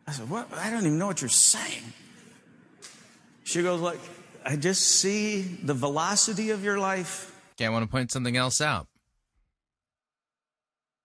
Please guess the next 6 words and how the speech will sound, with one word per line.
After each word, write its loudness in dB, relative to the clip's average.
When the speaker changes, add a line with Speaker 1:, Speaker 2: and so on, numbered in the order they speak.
Speaker 2:
He's 4
telling 0
all 4
kinds 2
of 2
stories 2